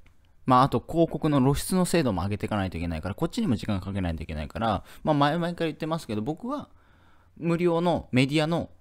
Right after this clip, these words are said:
うーん、なんだ、質、精度を上げてった方が、将来的に、えー、間違いなく、間違いなくいいと思います。<laughs> うん。だからやっぱ、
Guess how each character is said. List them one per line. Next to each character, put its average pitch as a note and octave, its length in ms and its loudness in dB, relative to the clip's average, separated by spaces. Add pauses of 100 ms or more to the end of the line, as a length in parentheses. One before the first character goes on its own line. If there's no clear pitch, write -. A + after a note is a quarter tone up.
(300)
う F2 40 -16
ー D#2+ 40 -10
ん、 C#2 680 -10 (760)
な F2+ 140 -4
ん - 60 -10
だ、 B2+ 180 -10 (360)
質、 - 440 -8 (220)
精 A#2 260 2
度 F#2 120 -2
を D#2 40 0
上 E2 120 -2
げ G2+ 80 -6
て A#2 100 -2
っ G#2 40 -4
た - 140 -2
方 C#3 240 2
が、 G3+ 260 4 (300)
将 C3 200 4
来 A#2+ 160 6
的 B2+ 200 0
に、 F#3 200 -2 (360)
え F2 340 -4
ー、 - 0 -
間 G2 100 0
違 F#2+ 100 0
い - 20 -10
な C#3 100 0
く、 C#3+ 100 -6
間 A#2+ 120 4
違 A2+ 220 0
い - 20 0
な A2 80 -2
く F2 100 -6
い F2 60 -2
い - 20 -6
と - 80 6
思 - 160 2
い F#2+ 40 -6
ま - 120 2
す。 - 240 -2 (400)
<laughs> - 420 -16
う G2 40 0
ん。 F2+ 400 -2 (600)
だ A3 120 4
か F#3 80 2
ら D3+ 80 4
や D3 80 4
っ - 80 -4
ぱ、 F#2+ 240 0